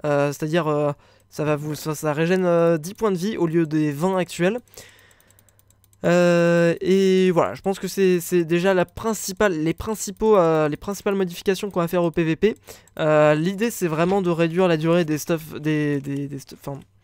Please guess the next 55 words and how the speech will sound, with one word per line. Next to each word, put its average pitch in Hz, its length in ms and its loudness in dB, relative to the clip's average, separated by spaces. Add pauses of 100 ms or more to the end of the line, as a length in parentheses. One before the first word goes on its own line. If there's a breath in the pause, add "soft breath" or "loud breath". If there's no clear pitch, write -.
(300 soft breath)
des, 143 320 -4
des, 139 320 -2
des 151 100 -2
combats 180 220 -2
en 180 80 0
P 175 100 0
V 165 140 2
P, - 80 -6
en, 160 80 0
en, 147 680 -4
en 147 60 -8
P 160 100 -4
V 160 140 -4
P, 202 120 2
parce - 180 -4
que - 80 -4
là, 175 100 0
c'est 160 140 -10
vraiment 165 260 -2
trop 175 140 -2
long. 220 160 0 (800)
Et 175 60 -2
je 170 60 -10
pense - 160 -6
qu'on 170 120 -2
va 175 80 6
également, 180 300 4 (340 loud breath)
euh, 160 580 4
agrandir 202 460 -2
un 214 60 -2
petit 202 140 -10
peu 226 120 -4
la 175 100 4
durabilité 202 640 0
de 185 40 -8
l'armure 175 280 0
en 165 80 0
palladium. 156 480 0 (640 loud breath)
Parce - 240 -2
que, 220 100 -2
euh, 220 320 2
justement, 170 400 -2
ce - 80 -10
qu'on, 175 300 0
ce - 80 -10
qu'on 175 100 -6
voudrait 170 220 0
faire, 214 180 -4
c'est 180 140 -4
vraiment 165 280 0
que 185 140 -6
les 165 140 -2
combats 180 220 0
en, 190 160 0
en, 160 240 -2